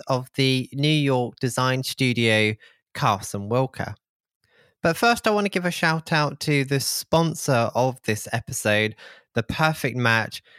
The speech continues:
which is a creative challenge from Adobe. As logo designers, we spend our days communicating messages visually, so this is a challenge that will test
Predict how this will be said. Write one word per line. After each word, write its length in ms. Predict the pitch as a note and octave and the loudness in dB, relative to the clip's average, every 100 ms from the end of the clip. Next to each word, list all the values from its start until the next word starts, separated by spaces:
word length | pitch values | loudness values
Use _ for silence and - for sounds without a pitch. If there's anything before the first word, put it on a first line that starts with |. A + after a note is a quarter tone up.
| _ | _
which 300 | B2+ D3 - | 0 0 0
is 140 | C#3+ | -2
a 180 | B2+ C3+ | 0 0
creative 760 | C3+ - B2+ C#3 C#3+ D3+ C3+ - _ | -2 -2 0 0 0 -2 -4 -6 _
challenge 640 | - B2 A#2 A#2+ A#2 A2 - - | -8 -2 -2 -2 -4 -8 -14 -16
from 460 | - G2+ F#2+ F#2+ - - | -6 -2 -2 -6 -6 -4
Adobe. 680 | C3+ G#3 G3+ B2+ G2 F2 - _ _ - - _ _ - | 0 2 2 0 -2 -4 -14 _ _ -20 -20 _ _ -2
As 380 | F#3 F#3+ F#3 - | 4 4 2 -2
logo 420 | C#3+ E3 E3 E3 | 2 2 4 2
designers, 640 | D3 C#3+ C#3 C3+ C3 - | 2 0 2 2 0 -2
we 100 | D#3 | -2
spend 340 | D#3+ - D3+ D3 | -2 2 2 2
our 120 | B2+ | 2
days 400 | B2 B2+ A#2+ B2 | 2 2 2 0
communicating 920 | - - A#2+ A#2 - A#2+ A2+ A2+ A2 G#2+ | -4 -4 -2 -2 -4 -4 -4 -4 -6 -4
messages 720 | A#2 A2 - A2 G#2+ G2+ - - | -4 -4 -6 -4 -2 -2 -6 -10
visually, 720 | B2 D3 D3 A#2+ G#2 G#2 G#2+ _ _ _ | -2 -2 0 0 0 0 -4 _ _ _
so 180 | - D3 | -2 0
this 240 | G3+ - | 0 -2
is 160 | C#4 B3+ | -4 -2
a 80 | A#3+ | -4
challenge 640 | - E3+ D#3 D#3+ D#3 - - | -4 0 2 2 0 -4 -4
that 140 | B2+ | -4
will 80 | C3 - | -4 -8
test 420 | - D#3 D3 - | -4 -2 -2 -8